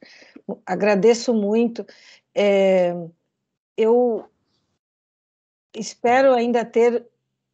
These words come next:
pelo menos direito a uma questão, eu não pretendo comentar,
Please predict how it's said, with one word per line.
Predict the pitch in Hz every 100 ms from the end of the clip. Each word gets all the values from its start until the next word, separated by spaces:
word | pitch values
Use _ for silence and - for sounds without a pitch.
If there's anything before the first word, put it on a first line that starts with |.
| _ -
pelo | 233 226
menos | 220 226 254 254 208
direito | 220 214 226 233 226
a | 202 202
uma | 208 247 247
questão, | 247 226 226 - 214 208
eu | 202 202
não | 208
pretendo | 202 202 220 240 240
comentar, | 240 226 220 202 185 185 226 240 233